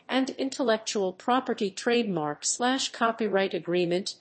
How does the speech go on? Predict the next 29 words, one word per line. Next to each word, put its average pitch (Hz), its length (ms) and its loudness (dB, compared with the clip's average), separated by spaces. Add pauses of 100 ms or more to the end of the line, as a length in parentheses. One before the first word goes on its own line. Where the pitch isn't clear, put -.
(480)
If 269 220 2
you 254 180 4
do 220 180 2
not 226 260 2
agree 165 460 0
to 196 220 -2
abide 170 480 2
by 160 180 2
all 233 300 4
the 240 100 -4
terms 165 440 -2
of 165 140 -4
this 180 220 -2
agreement, 170 640 0 (400)
you 254 160 4
must 254 360 4
cease - 380 2
using 175 500 -2
and 196 160 -2
return 254 580 0
or 185 180 2
destroy 240 560 0
all 202 320 0
copies 165 520 -2
of 165 160 -6
Project 247 560 0
Gutenberg 185 720 2
T 208 240 0
M 190 220 0